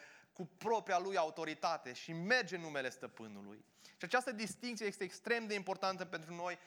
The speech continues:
deoarece în Noul Testament ne spune că profeții și apostolii sunt temelia bisericii și nu mai putem să punem o altă temelie. Efeseni doi cu douăzeci, „Fiind zidiți pe temelia apostolilor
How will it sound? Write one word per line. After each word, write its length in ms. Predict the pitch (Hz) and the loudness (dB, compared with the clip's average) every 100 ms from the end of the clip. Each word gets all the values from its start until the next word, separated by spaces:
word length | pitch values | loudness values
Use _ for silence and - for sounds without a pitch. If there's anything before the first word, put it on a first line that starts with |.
| - - | -20 -10
deoarece 440 | 156 190 196 190 | 0 2 2 -2
în 160 | 196 175 | -2 0
Noul 280 | 190 262 254 | 0 2 0
Testament 680 | 233 - 196 190 202 185 - - - | 0 -2 0 2 0 -2 -10 -16 -8
ne 80 | |
spune 300 | 175 - 214 | -8 -2 -2
că 140 | 208 196 | 0 -2
profeții 540 | - 180 - 214 214 | 0 -2 2 0 0
și 120 | 196 | 0
apostolii 640 | 208 - 208 220 - 180 165 | 0 2 2 2 0 -4 -4
sunt 300 | - 190 170 | -6 -8 -2
temelia 600 | 190 185 196 220 254 226 | -2 0 -2 0 2 2
bisericii 640 | 196 196 226 233 208 - | 0 -4 -2 -2 -4 -8
și 120 | 156 165 | -10 -4
nu 80 | |
mai 140 | 220 220 | -2 -2
putem 240 | 196 202 | -2 -6
să 120 | 185 | -6
punem 340 | 175 196 190 175 | -8 -6 -4 -2
o 80 | 214 | 0
altă 240 | 226 208 | 0 -2
temelie. 720 | - 190 202 214 233 160 101 - _ _ _ _ - - | -4 -2 -2 -2 -4 -6 -10 -16 _ _ _ _ -20 -10
Efeseni 460 | - 165 170 202 190 | -4 -2 0 -2 0
doi 160 | 196 196 | 0 0
cu 120 | 190 | 0
douăzeci, 400 | 185 190 185 - | 0 2 0 -2
„Fiind 340 | - 202 247 | -2 -2 0
zidiți 380 | 202 190 233 - | -2 -2 -4 -2
pe 100 | 202 | -4
temelia 460 | 202 185 202 214 196 | -2 -2 0 4 4
apostolilor 920 | 175 175 165 - 247 233 190 165 | 4 -4 -6 -4 -4 0 2 0